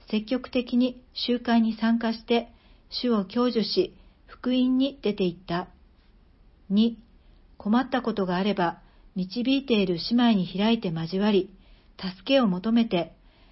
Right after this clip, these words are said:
彼らの指導に単純に従った。修士論文のテーマに、当初、うつ病を自己チェックするソフトを開発することに取り組んでいたが、途中で自分自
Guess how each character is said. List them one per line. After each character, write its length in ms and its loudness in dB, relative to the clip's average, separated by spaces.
彼 240 0
ら 120 2
の 140 0
指 260 -4
導 160 4
に 120 -4
単 320 0
純 240 0
に 220 -2
従 200 -8
っ 80 -2
た。 260 -8
修 260 -2
士 180 -2
論 200 2
文 160 2
の 140 -2
テ 180 0
ー 40 4
マ 140 2
に、 240 -6
当 220 -2
初、 240 -2
う 60 -8
つ 200 -4
病 240 2
を 340 2
自 120 -12
己 220 -2
チ 80 0
ェ 40 2
ッ 100 -14
ク 80 -16
す 160 -4
る 220 0
ソ 120 0
フ 120 -14
ト 180 0
を 60 -6
開 260 0
発 240 -2
す 100 -4
る 100 -2
こ 140 -2
と 100 0
に 140 2
取 180 -2
り 60 -10
組 160 0
ん 40 2
で 80 0
い 100 -6
た 160 -8
が、 220 -4
途 160 -6
中 300 -2
で 260 0
自 140 -4
分 160 4
自 120 0